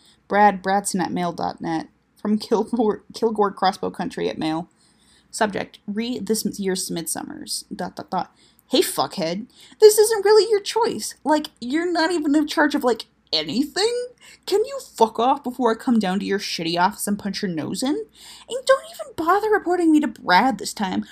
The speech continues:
I already have him and Madam Director on the C C list. Here's an idea. Why don't you use your mommy's money to find our festival and hold off on tearing apart the quad until I've eaten my fried unicorn dick and kissed my wife dressed like her favorite anime girl?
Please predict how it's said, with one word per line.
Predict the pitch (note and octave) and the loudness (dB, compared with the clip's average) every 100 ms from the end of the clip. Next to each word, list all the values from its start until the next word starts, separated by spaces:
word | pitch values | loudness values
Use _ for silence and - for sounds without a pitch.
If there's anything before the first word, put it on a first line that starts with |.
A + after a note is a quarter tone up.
| - - | -16 -4
I | |
already | F#4+ F4 | 0 2
have | E4 E4 | 2 6
him | D#4 D#4 - B3+ | 6 6 -2 -4
and | A#3+ B3+ B3+ G#3 | 0 4 4 4
Madam | F#3 E3+ F3+ | 0 -2 -6
Director | B2 F#3 F#3+ | -6 -6 -4
on | F3 | -4
the | F3+ | -4
C | - F#3 | -4 -4
C | F#3 F#3 | -4 -4
list. | F3+ - - - _ - _ | -2 -4 -8 -14 _ -20 _
Here's | - D4 A4 | 2 4 4
an | D4 | 2
idea. | F#3 - D3 C3+ - D4+ - D4+ | 0 -4 -8 -6 -6 -8 -12 -4
Why | - | 2
don't | B4+ B4+ | 2 2
you | G#4+ | 2
use | G4+ G4 F#4+ | 4 4 4
your | D4+ | 4
mommy's | A#3+ G#3+ B3+ A#3+ | 2 2 0 0
money | G#3+ G3+ A#3+ D4 | -2 0 -2 -2
to | C4+ | -4
find | - F#3+ F3+ | -2 -2 0
our | E3+ | -4
festival | - F3 - F#3 F3 F3 - - B4 | -4 -8 -6 -6 -4 -6 -8 -14 -12
and | |
hold | - G#4+ | -2 2
off | G#4 F#4 | 4 4
on | E4 | 0
tearing | - D#4+ C#4 | 2 2 2
apart | - D4 | 0 -2
the | A3 | -2
quad | - B3+ C4 A#3+ | 0 4 4 2
until | G#3 G#3 | 0 0
I've | G3 | 0
eaten | G#3 | 0
my | B2+ F#3 | -2 -4
fried | - G#3 G#3+ | -2 2 2
unicorn | G#3 B3+ - D3+ D#3+ | 4 2 2 -6 -4
dick | D#3 - | -6 -2
and | A3 | -2
kissed | C4 B3+ | 0 0
my | A#3+ | 0
wife | A3 A#3 C#4 A3 - | 4 4 4 2 -2
dressed | C4+ | -4
like | C4 B3+ | -4 -6
her | C4+ | -6
favorite | C4 A#3+ D4+ | -6 -4 -2
anime | F#4+ A4+ D4+ - | 0 0 0 -2
girl? | - - - | -8 -12 -16